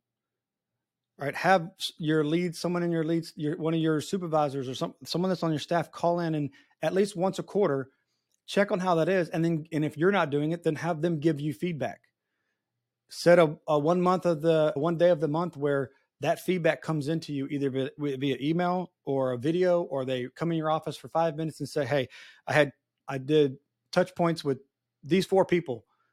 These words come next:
and here's how it went. Here's where I think we need to improve." And then the best part is that you got to that feedback loop to that front staff is what's key, right? 'Cause if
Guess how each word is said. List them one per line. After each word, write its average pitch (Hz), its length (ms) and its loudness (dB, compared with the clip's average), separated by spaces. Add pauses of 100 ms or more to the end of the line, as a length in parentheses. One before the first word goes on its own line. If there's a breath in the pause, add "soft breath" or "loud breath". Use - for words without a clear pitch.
(200)
and 139 140 -2
here's 170 220 2
how 165 140 6
it 143 100 -6
went. 127 320 -10 (480)
Here's 180 240 4
where 180 100 8
I 165 40 4
think 170 200 -2
we 160 80 -2
need 147 200 -2
to 143 80 -2
improve." 131 360 -6 (1080)
And 151 160 4
then 160 120 6
the 156 80 4
best 185 300 4
part 190 220 4
is 170 140 0
that 165 140 -4
you 156 140 -4
got 185 340 2
to 185 500 0
that 160 260 0
feedback 196 680 -4
loop 131 260 -6 (160)
to 196 220 -4
that 170 320 -2 (380)
front 185 320 -2
staff 170 560 0 (520)
is 156 180 0
what's 160 220 2
key, - 300 -10 (120)
right? 131 240 -6 (240)
'Cause 160 120 0
if 160 100 0